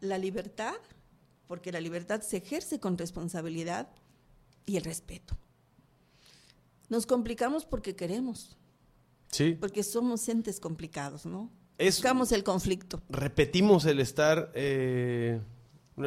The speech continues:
Speaker 2: complicados.
Speaker 1: Sí, sí, sí.
Speaker 2: Una vez platicaba con un amigo de eso, me dijo, es que, eh, lloraba por una persona, una mujer.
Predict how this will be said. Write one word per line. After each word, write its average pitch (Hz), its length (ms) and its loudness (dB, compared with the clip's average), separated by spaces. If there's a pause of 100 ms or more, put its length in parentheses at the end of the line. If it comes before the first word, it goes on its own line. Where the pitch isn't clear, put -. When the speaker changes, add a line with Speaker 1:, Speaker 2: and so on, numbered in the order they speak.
(460)
Speaker 2:
complicados. 139 720 2 (440)
Speaker 1:
Sí, 262 240 -6
sí, 254 200 -8
sí. 254 320 -8 (160)
Speaker 2:
Una 165 180 6
vez 175 100 4
platicaba 165 380 2
con 165 100 6
un 175 60 10
amigo 165 300 10
de 156 80 8
eso, 151 140 2
me 156 120 6
dijo, 139 300 2
es 143 160 4
que, 135 720 2
eh, 110 220 -4 (280)
lloraba 202 480 6
por 190 140 6
una 220 220 4
persona, 160 500 4
una 214 140 6
mujer. 135 500 4